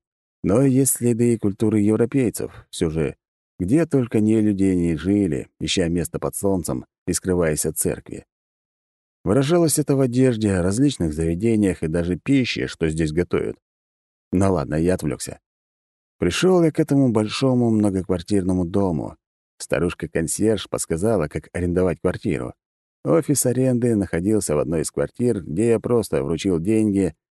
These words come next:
меня сфотографировали и дали ключи. Все. Квартира же была небольшой.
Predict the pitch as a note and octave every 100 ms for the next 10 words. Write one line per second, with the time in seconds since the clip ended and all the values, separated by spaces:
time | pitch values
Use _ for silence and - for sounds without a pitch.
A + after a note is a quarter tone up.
0 | _ B2+ D3 C#3+ - D#2+ D2 C#2 C3 B2+
1 | A2+ G#2 A2+ G#2 F2 D2+ - - - -
2 | F#3 - - _ _ _ _ _ _ -
3 | F2+ - C#3 C#3 B2+ G#2+ G2 G2+ F2+ D#2+
4 | - G1+